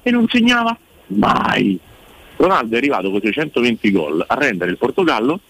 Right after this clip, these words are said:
una squadra vincente, una squadra che poteva ambire a dei trofei. E oggi il Portogallo è una squadra con quella mentalità, ma ha aggiunto alla capacità di sapere che esistono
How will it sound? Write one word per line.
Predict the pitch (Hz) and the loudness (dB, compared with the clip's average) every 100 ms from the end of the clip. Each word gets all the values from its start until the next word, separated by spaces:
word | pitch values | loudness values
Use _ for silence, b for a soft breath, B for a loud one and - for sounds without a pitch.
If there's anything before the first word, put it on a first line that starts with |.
| - - - | -20 -20 -4
una | 104 139 | -2 0
squadra | - 98 107 135 - - - _ - _ - - - - - - - - - | 0 0 0 -2 -6 -20 -20 _ -20 _ -20 -20 -20 -20 -20 -20 -20 -20 -4
vincente, | 240 254 220 175 123 92 - 78 | 0 2 2 0 0 -2 -4 -4
una | 98 110 | -2 -2
squadra | - 143 123 | 0 0 0
che | 113 | -2
poteva | - 123 170 180 165 160 _ - - | 0 0 0 0 -2 -6 _ -14 -4
ambire | 120 117 131 113 | 0 2 2 2
a | |
dei | 107 | 0
trofei. | 101 98 92 76 73 - - _ - - - | -2 -2 -4 -4 -6 -12 -20 _ -20 -10 0
E | 143 - - - - - _ - | 0 0 -10 -20 -20 -20 _ -10
oggi | - 170 120 101 - 107 - | -4 -2 -2 -2 0 0 0
il | - | -2
Portogallo | 107 110 160 110 131 190 | -2 -2 0 0 0 -2
è | 123 | -2
una | 92 117 | -4 -6
squadra | - 101 120 156 _ _ - - - - | -2 -2 -2 -4 _ _ -20 -20 -20 -10
con | - 165 180 | 0 2 2
quella | - 90 | 0 0
mentalità, | 85 85 90 87 78 67 - - | 0 -2 0 0 0 -4 -8 -2
ma | 107 120 139 - - - - - - - | 0 2 -2 -6 -20 -20 -20 -20 -20 -6
ha | 104 | -4
aggiunto | 113 104 98 131 104 87 85 76 | -2 -2 2 4 2 0 -4 -2
alla | 85 | 0
capacità | 85 90 92 113 | 0 -2 -2 -2
di | 113 95 | -2 -2
sapere | 95 123 107 | 0 0 0
che | 92 | -2
esistono | 104 117 101 87 | -2 -2 -2 -2